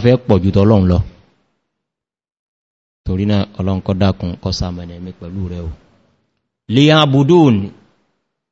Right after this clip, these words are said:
Olúwa ni a wá sìn o. "ما العبادة؟" Kí là ń pè lẹ́sìn Ọlọ́run? Torí ara, ara àwọn, àwọn ìtumọ̀ tó yẹ kí bá bá ti gbọ́ wọn yé, yóò solve ọ̀pọ̀lọpọ̀ problem tá ní. "التوحيد، الشرك، ال-،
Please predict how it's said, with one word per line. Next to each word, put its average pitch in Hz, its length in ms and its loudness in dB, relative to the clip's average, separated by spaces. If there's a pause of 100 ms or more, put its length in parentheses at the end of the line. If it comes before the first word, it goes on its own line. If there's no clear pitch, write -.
(320)
Olúwa 117 280 4
ni 120 80 2
a 120 140 4
wá 120 140 4
sìn 110 260 2
o. 87 160 -4 (100)
"ما 110 240 2
العبادة؟" 117 680 4
Kí - 160 -2
là 127 120 4
ń 110 80 2
pè 107 160 0
lẹ́sìn 95 340 -6
Ọlọ́run? 90 240 -18 (400)
Torí 120 140 -6
ara, 139 180 0 (160)
ara 127 280 -2
àwọn, 123 440 -2 (540)
àwọn 117 320 -2
ìtumọ̀ 113 420 -4
tó 131 120 -8
yẹ 120 60 -2
kí 131 120 -4
bá 120 180 0
bá 123 160 -4
ti 117 220 -14
gbọ́ 110 240 -12
wọn 113 180 -8
yé, 120 200 -8
yóò 131 140 -6
solve 117 380 0
ọ̀pọ̀lọpọ̀ 104 520 -4
problem 110 400 -4 (140)
tá 104 160 -10
ní. 98 200 -8 (760)
"التوحيد، 110 720 -2 (760)
الشرك، 135 680 -4 (400)
ال-، 185 340 4